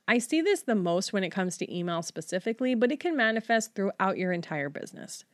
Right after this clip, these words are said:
Many of you feel like you don't know what to say or that no one cares, but this is simply not true. If that is the case, it might be because you haven't dug in enough to who your customer is and what they want to hear from you.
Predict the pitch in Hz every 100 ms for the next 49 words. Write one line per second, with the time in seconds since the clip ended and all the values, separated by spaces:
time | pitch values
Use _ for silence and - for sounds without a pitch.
0 | _ _ _ _ - 226 247 302 302 226
1 | 214 202 208 208 214 214 220 233 220 220
2 | 247 254 254 247 240 240 - 240 220 -
3 | 208 208 196 208 202 208 196 196 - 160
4 | 131 - - 220 202 277 359 339 - 226
5 | 233 247 220 190 214 - - 233 190 -
6 | - _ _ _ _ _ _ 277 330 -
7 | 208 190 190 226 226 277 254 247 233 233
8 | 220 285 294 254 247 247 214 233 185 208
9 | 247 180 196 196 - 185 226 247 262 269
10 | - 190 - 247 240 214 220 208 - 196
11 | 185 - 202 214 208 196 196 180 175 156
12 | 175 302 320 208 65 -